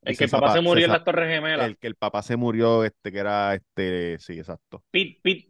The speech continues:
Speaker 1: Pete, Pete
Speaker 2: Davidson, Pete
Speaker 1: Davidson.
Speaker 2: Davidson,
Speaker 1: Pete
Speaker 2: sí,
Speaker 1: Davidson.
Speaker 2: Davidson. Sale Pete, es una película también que sale Seth Rogen, que es gracioso.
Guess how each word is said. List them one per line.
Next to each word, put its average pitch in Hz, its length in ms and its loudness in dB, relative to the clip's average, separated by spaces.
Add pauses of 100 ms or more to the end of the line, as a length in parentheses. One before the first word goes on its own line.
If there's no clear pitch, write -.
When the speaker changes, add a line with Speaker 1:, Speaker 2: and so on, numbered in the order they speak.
(120)
Speaker 1:
Pete, 190 280 -4 (400)
Pete 180 160 2
Speaker 2:
Davidson, 156 240 4
Pete 123 160 -4
Speaker 1:
Davidson. 110 80 2
Speaker 2:
Davidson, 85 440 -4
Speaker 1:
Pete - 240 -6
Speaker 2:
sí, - 0 -
Speaker 1:
Davidson. - 480 -14
Speaker 2:
Davidson. - 400 -12
Sale 117 280 2
Pete, 123 320 0
es 117 60 2
una 139 320 0
película 135 340 0
también 123 220 -6
que 127 100 -8
sale 123 180 -2
Seth 113 240 -4
Rogen, 131 280 4
que 110 120 -4
es 104 60 -8
gracioso. 113 720 -2